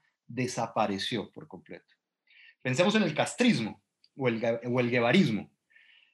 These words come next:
El castrismo, el mismo Castro llegó a decir como en,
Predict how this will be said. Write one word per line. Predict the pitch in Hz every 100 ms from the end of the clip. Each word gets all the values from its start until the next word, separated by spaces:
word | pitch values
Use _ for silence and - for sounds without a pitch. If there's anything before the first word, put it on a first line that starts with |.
| _ -
El | 139 123 120 113
castrismo, | 131 - 190 214 196 220 247 220
el | 127 131
mismo | 160 208
Castro | 208 180 - - -
llegó | 139 123
a | 151
decir | 165 156 185
como | 180 175 143
en, | 131